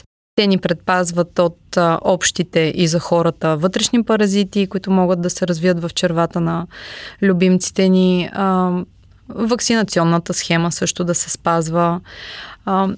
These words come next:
може би е добре да се обърне внимание на това, ако кучето, аз съм с голямо куче, от темпераментна порода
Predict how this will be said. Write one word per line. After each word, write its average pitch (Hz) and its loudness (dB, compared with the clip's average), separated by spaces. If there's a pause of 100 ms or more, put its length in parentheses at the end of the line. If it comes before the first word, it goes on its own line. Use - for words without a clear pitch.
може 233 4
би 220 2
е 240 4
добре 220 2
да 226 2
се - -2
обърне 220 4
внимание 208 4
на 208 4
това, 214 2 (100)
ако 190 -2
кучето, 220 0
аз 208 0
съм 214 2
с 180 -2
голямо 190 4
куче, 180 0 (720)
от 196 -2 (100)
темпераментна 196 2
порода 165 2